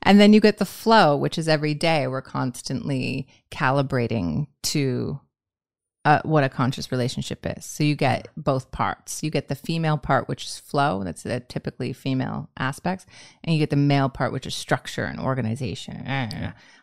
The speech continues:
Speaker 1: I think maybe those, the interplay between those two gives you both of what you need, the flow state and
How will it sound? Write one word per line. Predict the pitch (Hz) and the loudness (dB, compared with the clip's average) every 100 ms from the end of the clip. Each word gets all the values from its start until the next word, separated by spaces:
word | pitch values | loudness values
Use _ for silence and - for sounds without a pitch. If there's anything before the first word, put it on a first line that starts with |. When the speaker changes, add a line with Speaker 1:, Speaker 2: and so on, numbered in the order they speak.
| - | 2
Speaker 1:
I | 180 | 4
think | 175 185 160 | 6 4 4
maybe | 165 151 139 | 0 2 0
those, | 139 139 135 | 0 -2 -4
the | 156 160 | -4 0
interplay | 175 165 160 - 147 | 2 0 -2 -4 -4
between | 156 147 - 156 143 | -4 -4 -2 0 2
those | 131 127 | 0 -2
two | - 139 | -4 -6
gives | 139 151 139 - | 0 0 0 -2
you | 131 | -2
both | 131 120 98 - 135 | 0 0 0 -2 -6
of | 143 | -4
what | 131 - | -4 -2
you | 143 | 0
need, | 131 139 135 - | 2 0 -2 -4
the | 139 | -6
flow | - - 139 135 135 | -8 -2 2 4 2
state | 135 - - 135 131 - | 0 -6 -4 -2 -4 -6
and | - 147 - | -6 -4 -6